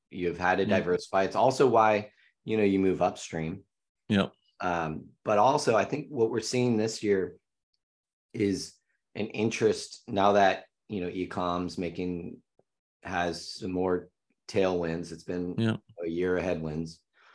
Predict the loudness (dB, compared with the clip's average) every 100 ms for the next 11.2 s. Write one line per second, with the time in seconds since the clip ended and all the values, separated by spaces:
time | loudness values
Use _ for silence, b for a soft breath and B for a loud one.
0 | b b 0 2 4 2 2 -2 -6 -2
1 | 2 4 4 2 2 -2 -6 _ _ -6
2 | -6 -2 -2 0 0 -2 -4 -2 -2 -2
3 | -6 -10 -10 -8 -8 -6 -6 -8 -14 _
4 | _ _ 0 0 0 -8 -16 _ _ _
5 | _ -8 -6 -6 -2 0 0 -4 -8 -8
6 | -8 _ -2 0 2 2 2 2 -2 -2
7 | -2 -2 -6 -16 _ _ _ _ _ _
8 | _ _ -6 -2 -2 -4 -14 -14 -4 0
9 | 2 4 4 2 -12 -16 _ -12 -10 -6
10 | -4 -2 -4 -6 -10 _ _ _ _ _
11 | 0 0